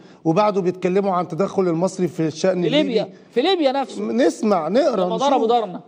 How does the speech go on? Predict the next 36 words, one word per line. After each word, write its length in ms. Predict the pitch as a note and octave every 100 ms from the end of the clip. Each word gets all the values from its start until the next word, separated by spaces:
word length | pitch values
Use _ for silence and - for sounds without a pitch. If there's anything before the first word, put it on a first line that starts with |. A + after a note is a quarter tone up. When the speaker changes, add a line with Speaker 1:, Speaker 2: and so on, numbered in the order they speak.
| -
Speaker 1:
آه. 320 | G3 A3+ F3+ - - _ -
Speaker 2:
كان 120 | F#3
إيه 80 | A#3
الح-، 180 | A3 F#3+
كان 280 | E3+ F#3 F#3+
إيه 60 |
القصة؟ 340 | G3+ G3 F#3+ -
كان 140 | F3
إيه؟ 240 | F3+ F3 C#3+
كان 160 | -
اسمه 220 | G3 E3+
إيه؟ 80 | D#3+
تصعيد 380 | D3+ D#3 F#3+ F#3
إيه؟ 200 | D#3+ C#3
مش 140 | A#2+
عسكري؟ 360 | C#3 C3+ A3 B3
Speaker 1:
كان 120 | E3+
اسمه 240 | A#3 A#3+ G#3+
مسافة 300 | F3 A3+ G#3
السكة. 420 | - F#3+ - - - - _ _ -
Speaker 2:
لا، 220 | C4 C4+
فأنا 240 | - F3 A#3+
Speaker 1:
آه. 40 |
Speaker 2:
أقصد 180 | C#4 G#3
في 120 | F3
النهاية 220 | F3 G3
يا 40 | A3
إخوانا، 540 | F#3+ G#3 G3 G3 F#3
ال-، 220 | D#3+ D#3 C#3
ال-، 80 |
للأسف 680 | C3+ B2+ B2+ B2+ F3 D#3 C3
دار 160 | C#3 E3
الإفتاء 560 | C#3 A#2+ - D#3+ D3+ -
لا 320 | F3+ A3+ G3+
زالت 540 | D3+ F#3 E3+ D3 -
تصر 380 | C3 - E3+ D3+